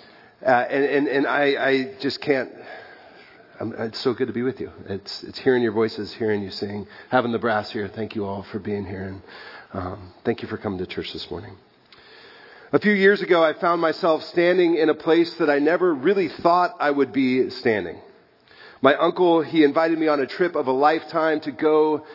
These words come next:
to the Holy Land, uh, which ended with four days of us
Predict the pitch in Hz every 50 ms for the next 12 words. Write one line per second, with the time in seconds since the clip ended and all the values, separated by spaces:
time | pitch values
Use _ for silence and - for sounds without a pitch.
0 | - - - - - - 156 131 131 113 - 156 165 165 160 165 160 160 156 156
1 | 156 151 151 147 151 143 - - - - - - 135 135 131 143 139 - 156 -
2 | 165 185 190 190 180 170 147 160 151 - - - 180 190 196 180 175 175 165 165
3 | 160 165 - - 160 - 147 135 - - 160 175 170 165 - - -